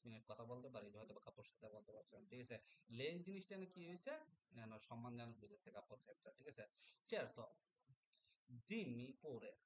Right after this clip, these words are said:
Certo, dimmi pure। অবশ্যই বলা মানে সব বলা, ঠিক আছে? তারপরে আমাদের কি হয়েছে? তেরো নম্বর। Quando sarà la prossima riunione? Quando sarà la prossima, prossima riunione? মানে, আমা-, আমাদের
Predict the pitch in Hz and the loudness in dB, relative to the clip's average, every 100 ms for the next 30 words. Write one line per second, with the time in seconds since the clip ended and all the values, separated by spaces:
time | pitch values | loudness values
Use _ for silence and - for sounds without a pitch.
0 | _ _ _ _ - 170 - 196 123 151 | _ _ _ _ -2 0 0 -6 -8 -4
1 | 143 110 101 110 135 - 156 107 107 104 | -4 -4 -2 -2 -2 -4 -8 -6 -6 -6
2 | 110 - - - - - - - - - | -8 -10 -8 -8 -8 -14 -20 -18 -18 -18
3 | - - - - - - 127 156 160 156 | -18 -16 -16 -18 -6 0 4 6 6 4
4 | 156 160 156 180 127 107 107 110 - _ | 2 0 -2 0 0 0 -2 -6 -10 _
5 | _ _ 214 202 165 139 139 - 165 135 | _ _ 8 10 8 4 0 2 4 4
6 | 117 120 120 123 127 123 156 143 151 131 | 4 4 4 4 2 0 -2 0 2 4
7 | 110 113 123 127 156 127 117 - - _ | 2 0 -2 0 0 0 -2 -6 -12 _
8 | 131 123 127 143 156 - - 139 107 104 | 0 2 2 -2 -4 -8 -4 0 0 0
9 | 107 113 110 120 151 - - - - _ | -2 -6 -2 0 0 -2 -10 -20 -20 _
10 | _ _ _ 156 160 160 196 123 104 147 | _ _ _ 4 4 2 0 0 0 -2
11 | - - - - - 139 147 151 175 127 | -4 -14 -20 -20 -8 0 0 0 -2 -2
12 | 110 165 - _ - 151 127 107 104 120 | -2 -4 -8 _ -2 2 2 0 -2 -2
13 | 135 135 127 123 127 131 | 0 2 2 0 -2 0